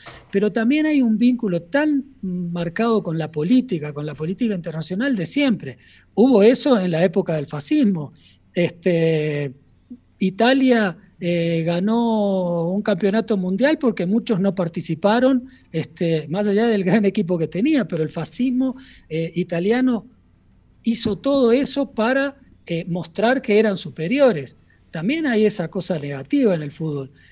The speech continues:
Y hoy en día que hay una guerra determinada, un conflicto que no lo vamos a analizar acá, pero es que es un conflicto pa-,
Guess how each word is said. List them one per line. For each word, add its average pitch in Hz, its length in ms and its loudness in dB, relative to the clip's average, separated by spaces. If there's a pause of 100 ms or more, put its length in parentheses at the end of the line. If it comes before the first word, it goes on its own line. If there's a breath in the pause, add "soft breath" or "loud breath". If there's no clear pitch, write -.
Y 277 80 -4
hoy 311 140 0
en 247 120 2
día 240 220 4
que 220 120 -2
hay 240 100 2
una 226 200 0
guerra 226 300 2
determinada, 190 920 -2
un 190 120 -2
conflicto 196 480 -4
que 156 100 -8
no 160 140 -4
lo 165 140 0
vamos 175 280 -4
a 170 40 -2
analizar 160 520 -6
acá, 247 280 -4
pero 165 140 -6
es 165 60 -4
que 190 100 -12
es - 80 -8
un 214 60 -2
conflicto 240 480 -4
pa-, 254 200 -2